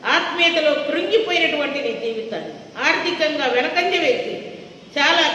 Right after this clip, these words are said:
కరువులో, కష్టంలో ఉన్నటువంటి నీ జీవితానికి, నీ కుటుంబానికి, నీ సంఘానికి దేవుడు అద్భుతమైనటువంటి దీవెన ఇవ్వబోతున్నాడు. ఎండిపోయినప్పటికీ కూడా దేవుడు జీవజలపు నది వలె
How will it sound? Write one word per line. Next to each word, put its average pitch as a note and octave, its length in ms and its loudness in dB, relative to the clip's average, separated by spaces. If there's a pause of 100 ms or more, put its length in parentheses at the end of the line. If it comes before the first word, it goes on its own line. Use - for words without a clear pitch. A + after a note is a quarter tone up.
కరువులో, F4 300 2
కష్టంలో F4 640 0
ఉన్నటువంటి C4+ 520 0
నీ A3+ 100 -2
జీవితానికి, A3 680 -4
నీ G3+ 180 -10
కుటుంబానికి, C4 600 -4 (560)
నీ A#3 180 -2
సంఘానికి G4+ 840 6 (440)
దేవుడు C4 260 2
అద్భుతమైనటువంటి B3+ 1000 0
దీవెన B3 580 0 (320)
ఇవ్వబోతున్నాడు. F#3 480 -10 (1040)
ఎండిపోయినప్పటికీ D#4 800 -2
కూడా D#3+ 400 -4 (360)
దేవుడు G#3+ 600 2 (220)
జీవజలపు C#4 540 -2
నది A#3 260 -2
వలె - 400 0